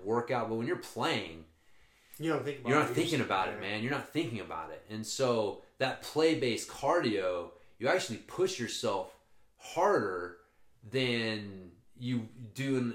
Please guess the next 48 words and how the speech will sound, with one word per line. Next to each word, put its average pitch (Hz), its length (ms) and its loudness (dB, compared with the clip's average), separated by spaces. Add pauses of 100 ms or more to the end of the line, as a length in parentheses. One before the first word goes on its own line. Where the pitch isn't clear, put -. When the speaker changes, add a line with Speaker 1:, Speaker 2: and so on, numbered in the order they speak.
Speaker 1:
it's, 113 400 -6
it's 117 240 -8
just - 240 -6
because 120 240 -6
it's 110 100 -6
play. 180 480 0
Like, 95 180 -6
it's - 160 -12
not, 117 380 -2
you're 120 100 -4
not 127 80 -2
even 117 160 -2
thinking 120 220 -4
about 107 240 -6
pushing 131 260 -6
yourself. 87 360 -10
You're 110 80 -6
just 110 120 -8
trying 113 160 -6
to 95 60 -8
accomplish 110 440 -4
this - 100 -16
fucking 101 320 -8
task 107 400 -6
in 90 80 -10
front 117 280 -4
of 87 120 -10
you. 85 180 -8 (460)
And 92 400 -10 (100)
anyways, 92 460 -2
I 101 60 0
think 101 280 -8
that 87 220 -6 (200)
there's 160 140 0
a - 40 0
place 202 280 4
for - 80 -6
both, 117 460 6
but 98 320 0 (400)
that 113 180 -2
play-based 143 560 4
stuff 104 380 0 (640)
doesn't 120 440 0
get, 113 460 2
and, 104 200 -10 (100)
and 104 180 -10
doing 139 220 4
jujitsu 104 760 -2